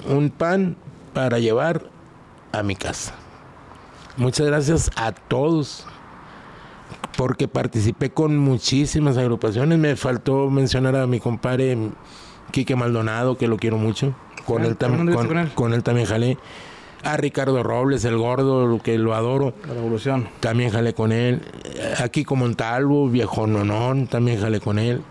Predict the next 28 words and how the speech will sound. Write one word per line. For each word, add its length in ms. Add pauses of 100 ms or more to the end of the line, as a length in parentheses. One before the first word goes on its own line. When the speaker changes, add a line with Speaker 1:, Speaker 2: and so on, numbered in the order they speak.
(140)
Speaker 1:
A 180
mi 140
compadre 460
Héctor 280
Treviño 460
del 160
Golpe, 460
también 960
algunas 640
veces 300
jalé 200
con 160
él. 140 (640)
Un 220
peladazo, 960 (200)
como 280
pocos. 680 (340)
Héctor 520
Treviño, 600
como 420 (200)
pocos. 640 (220)
Speaker 2:
Y 60
un 120
vocerrón. 480 (400)
Speaker 1:
No, 200
hombre, 360
y 140
una 600